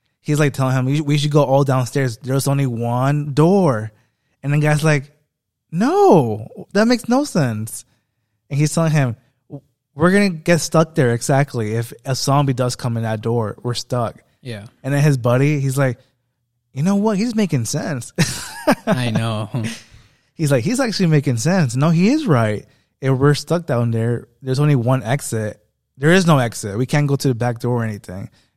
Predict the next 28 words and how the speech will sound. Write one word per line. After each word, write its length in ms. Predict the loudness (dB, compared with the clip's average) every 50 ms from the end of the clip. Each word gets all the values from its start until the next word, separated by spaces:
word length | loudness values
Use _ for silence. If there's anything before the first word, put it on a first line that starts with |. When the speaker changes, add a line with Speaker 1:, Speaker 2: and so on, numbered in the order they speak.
| _ _
Speaker 1:
due 160 | -4 -4 -4
to 180 | -2 -2 -4 -2
there's 180 | -2 -2 -4 -4
only 160 | -4 -6 -6
one 240 | -6 -8 -10 -10 -10
door." 300 | -12 -12 -14 -14 -18 -20 _ _ _ _ _ _ _ _ _ _ _ _ _ _ -2
And 140 | 0 2
he's 100 | 4 4
like, 120 | 2 2 0
"Second 300 | 0 0 2 2 2 2
of 100 | 2 4
all, 300 | 4 4 2 2 0 -4 _ _ _ _ _ _ _ _ _ _ _
we 140 | 2 2 4
have 140 | 4 4 6
the 80 | 6 6
radio 340 | 6 6 6 6 6 6 6
here. 320 | 6 4 2 2 0 -2
Like, 360 | -2 -4 -6 -6 -8 -12 _ _ _ _ _
we 120 | -2 0
have 160 | 2 4 4 4
everything 320 | 4 2 2 2 0 -2
here 140 | -2 -2 -4
to, 140 | -4 -4 -6
like, 180 | -6 -6 -6 -8 _ _ _ _ _ _ _ _ _ _ _ _ 0
to 60 | 0
Speaker 2:
Yes. 160 | 2 2 2 0
Speaker 1:
really." 520 | 0 0 0 0 0 -2 -4 -6 -8 -10 -14 -10
Speaker 2:
Ben 500 | -4 0 0 2 2 2 2 0 -2